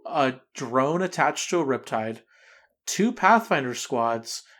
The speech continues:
and a Tau Commander drone, or with a Tau Commander attached to it. This whole thing in a ruin. Charged him and another buddy. His buddy died,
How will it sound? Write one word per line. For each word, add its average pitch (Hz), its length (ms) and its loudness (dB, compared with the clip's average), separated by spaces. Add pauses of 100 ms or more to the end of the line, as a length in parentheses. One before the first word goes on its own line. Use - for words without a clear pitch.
(120)
and 175 140 -2
a 135 60 0
Tau 160 420 2
Commander 113 500 -6
drone, 110 480 -10
or 170 260 -2
with 175 220 2
a - 20 0
Tau 151 200 4
Commander 135 280 0
attached 120 380 -4
to - 80 -6
it. - 140 -12 (360)
This - 140 -6
whole 220 180 8
thing 247 200 0
in 220 100 2
a 156 40 0
ruin. 143 440 -4 (440)
Charged 156 400 2 (100)
him 247 420 2
and 170 200 -2
another 160 320 0
buddy. - 420 -4 (840)
His 170 180 2
buddy 262 300 6
died, - 420 -2